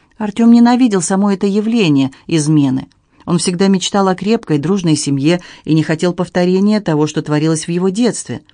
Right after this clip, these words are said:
И вообще, какая любовница? Он же честный, хороший человек. Артём на всё готов ради меня. Таких мужчин, как мой жених, ещё надо поискать.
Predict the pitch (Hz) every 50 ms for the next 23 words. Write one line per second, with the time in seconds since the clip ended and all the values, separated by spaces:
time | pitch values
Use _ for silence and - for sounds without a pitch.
0 | _ _ _ _ - 156 160 156 156 - - 151 143 139 135 - - - - _
1 | - 165 160 180 175 170 165 175 170 151 147 135 131 127 127 - - - 131 127
2 | - _ - - _ - 160 160 147 165 156 - - 202 202 190 - 147 135 131
3 | - 160 170 180 175 - 175 - - 196 202 214 214 202 170 131 - - _ _
4 | _ _ _ _ _ _ _ - 139 135 - 165 160 160 160 151 156 - 156 147
5 | 156 151 - 170 156 - 156 151 151 139 156 160 165 175 175 180 160 143 131 -
6 | - - _ _ - 156 156 160 160 - - 156 151 - - - 180 185 175 156
7 | 156 160 156 156 151 135 143 147 151 165 170 - 170 156 - 170 160 165 165 160
8 | 170 160 - 175 170 165 - - - 226 214 180 - _